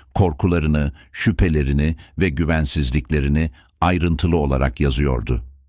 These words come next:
Ama anahtar kelimeye dikkat, özel.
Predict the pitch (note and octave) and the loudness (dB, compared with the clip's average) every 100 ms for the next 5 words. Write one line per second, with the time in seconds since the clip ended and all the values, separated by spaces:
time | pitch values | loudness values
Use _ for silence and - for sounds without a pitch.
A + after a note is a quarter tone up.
0 | _ _ - E2+ C#2+ D2 - - D2 D#2+ | _ _ -2 0 2 0 -4 -4 0 0
1 | D2 - B2+ A#2+ F#2 D2+ C#2 C#2+ B1 - | 0 0 -2 -2 -2 0 0 0 -2 -6
2 | - A#2 - - - _ _ - C#2 C2+ | -2 -4 -4 -16 -20 _ _ -2 0 2
3 | A1+ G#1+ | 0 -4